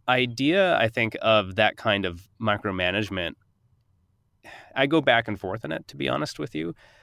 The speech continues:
Ultimately, I try to, you know, there's this big picture, which is nasa is a example of a public investment, right? We live in a democratic country with a representative system.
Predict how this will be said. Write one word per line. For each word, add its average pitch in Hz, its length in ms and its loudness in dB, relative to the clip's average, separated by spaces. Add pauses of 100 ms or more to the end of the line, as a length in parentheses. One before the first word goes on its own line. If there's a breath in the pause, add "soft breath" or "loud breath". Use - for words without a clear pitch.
(360 soft breath)
Ultimately, 123 680 4
I 113 120 2
try 120 180 2
to, 113 180 2
you 110 80 0
know, 98 120 2
there's 104 220 2
this 107 120 -6
big 123 220 -2
picture, 101 280 -4
which 82 220 -8
is 82 380 -8
nasa 95 340 0
is 90 140 -6
a 82 220 -4 (120)
example 117 480 0
of 92 60 -4
a 92 80 -4
public 131 340 0
investment, - 440 -6 (200)
right? 90 300 -2
We 92 160 -4
live 90 160 -4
in 87 80 -6
a 78 60 -4
democratic 110 720 0 (140)
country 143 500 0
with 98 300 -4
a 85 60 -8
representative 85 640 -6
system. 110 500 -2